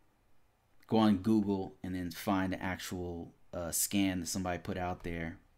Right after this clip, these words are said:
for whatever reason. And then I can do a scan on, I can do an interpretation of those. All right, let me see. I got some more people talking here. Nabi two thousand says, "Well done."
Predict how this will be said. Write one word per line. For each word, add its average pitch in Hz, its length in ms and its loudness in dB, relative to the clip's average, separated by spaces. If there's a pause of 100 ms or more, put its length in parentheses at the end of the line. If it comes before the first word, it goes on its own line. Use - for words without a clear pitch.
(100)
for 92 100 -8
whatever 87 280 -6
reason. 82 440 -4 (340)
And 87 140 -6
then 85 140 -4
I 87 100 -2
can 85 180 -6
do 90 160 -4
a 82 40 -4
scan 85 360 -4
on, 82 240 -4
I 90 60 -6
can 87 160 -8
do 85 180 -6
an - 80 -6
interpretation 85 800 -8
of 78 60 -10
those. 80 480 -4 (680)
All 175 120 12
right, 143 320 12 (260)
let 123 100 10
me 127 60 10
see. 117 220 4
I 104 60 4
got 110 180 4
some 107 120 2
more 107 160 6
people 104 260 -4
talking 107 380 2
here. 101 460 0 (580)
Nabi 107 320 4
two 104 120 -4
thousand 98 340 2
says, 92 440 -2
"Well 101 220 0
done." 95 500 -2